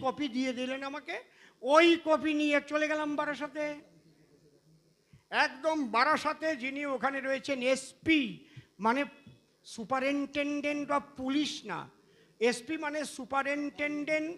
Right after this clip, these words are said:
of postmaster, পোস্ট, যার ভেরিফিকেশনে আপনি পাবেন কি না, উনি ওকে না করলে কিন্তু আপনি নাগরিকত্বটা পাবেন না। ওনাকে গিয়ে ধরলাম, ওনার নাম কি? দিলীপ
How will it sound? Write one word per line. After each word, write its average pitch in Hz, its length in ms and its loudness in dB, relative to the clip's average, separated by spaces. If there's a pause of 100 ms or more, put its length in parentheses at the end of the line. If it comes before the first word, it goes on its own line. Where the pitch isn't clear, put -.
(140)
of 269 240 4 (520)
postmaster, 196 800 -2 (140)
পোস্ট, - 500 0 (720)
যার 240 600 6
ভেরিফিকেশনে 285 960 0
আপনি 294 400 -2
পাবেন 254 580 -2
কি 294 200 -4
না, 233 540 4 (920)
উনি 277 260 4
ওকে 285 280 2
না 262 180 2
করলে 277 300 0
কিন্তু 311 400 0 (380)
আপনি 285 440 0 (100)
নাগরিকত্বটা 233 760 -6
পাবেন 185 280 -6
না। 143 220 -12 (340)
ওনাকে 269 340 4
গিয়ে 269 200 0
ধরলাম, 208 360 2
ওনার 233 180 2
নাম 269 260 4
কি? 330 380 4 (640)
দিলীপ 262 400 4